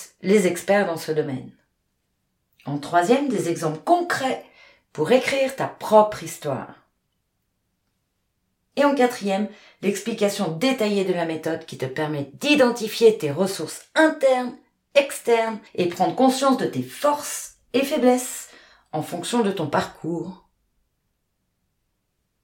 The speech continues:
Écoute jusqu'à la fin, tu auras les trois questions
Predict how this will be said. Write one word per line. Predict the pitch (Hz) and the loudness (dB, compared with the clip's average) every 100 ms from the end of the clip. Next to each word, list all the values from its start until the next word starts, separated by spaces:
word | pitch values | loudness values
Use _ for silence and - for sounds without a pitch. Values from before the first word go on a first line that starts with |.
| _ _ _ _ _ - | _ _ _ _ _ -6
Écoute | 277 349 359 | 0 2 2
jusqu'à | 302 294 | 0 0
la | 269 | 0
fin, | 269 254 - - - _ | 0 -4 -6 -12 -20 _
tu | - | 2
auras | 233 220 226 | 6 8 6
les | 190 | 2
trois | - 294 | 0 0
questions | 294 254 233 - 185 185 | 2 0 0 -2 -6 -6